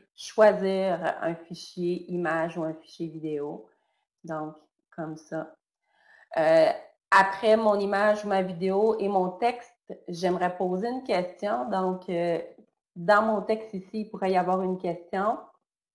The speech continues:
Et, euh, ça prend un espace pour que l'élève puisse répondre. Donc, ça, c'est un espace de saisie. Il y en a deux. Saisie normale,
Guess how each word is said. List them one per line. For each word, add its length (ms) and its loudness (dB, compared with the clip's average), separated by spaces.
Et, 360 2
euh, 280 4
ça 100 2
prend 160 -2
un 160 -2
espace 560 0
pour 140 -16
que 80 -6
l'élève 420 -2
puisse 280 -12
répondre. 640 -2
Donc, 260 -4
ça, 180 -10
c'est 200 -8
un 160 -2
espace 480 -2
de 140 -4
saisie. 800 -8
Il 80 0
y 40 4
en 80 2
a 100 0
deux. 420 -2
Saisie 500 0
normale, 720 0